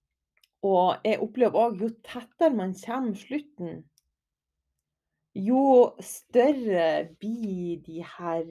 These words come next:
ehm, jo sterkere blir de negative stemmene. Jo sterkere blir den stemmen som sier at du ikke klarer det, det her får du ikke til, det her er ikke bra nok.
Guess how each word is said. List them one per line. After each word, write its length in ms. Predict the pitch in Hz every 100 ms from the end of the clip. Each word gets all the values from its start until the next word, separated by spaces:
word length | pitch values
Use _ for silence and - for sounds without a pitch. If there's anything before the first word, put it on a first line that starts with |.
| 156
ehm, 600 | 147 147 147 156 - - - _ _ _ _ _ - _ _ _ _ _ _ _ _ _ _ _ _ _ _ _ _ _ _ _ _
jo 80 | 240
sterkere 640 | 240 - 226 247 - 240
blir 320 | 160 190 220 190
de 140 | 165
negative 480 | 165 160 170 156 147
stemmene. 460 | - 151 151 131 - _ _ _ _ _ _ _ _ _ - _ _ - _ _ _ _ _ _
Jo 120 | - 220
sterkere 640 | - 240 233 240 233 247
blir 240 | 180 202
den 160 | 185 165
stemmen 400 | - 160 185 175
som 80 | 151
sier 240 | 180 151
at 80 | 156
du 60 | 156
ikke 300 | - - 160
klarer 260 | 147 156
det, 140 | 156 - -
det 80 | -
her 160 | 147 147
får 180 | - 151
du 120 | 135
ikke 140 | 139 139
til, 180 | 135
det 80 | 151 147
her 100 | 156
er 80 | -
ikke 220 | - 139
bra 140 | 147 147
nok. 240 | - -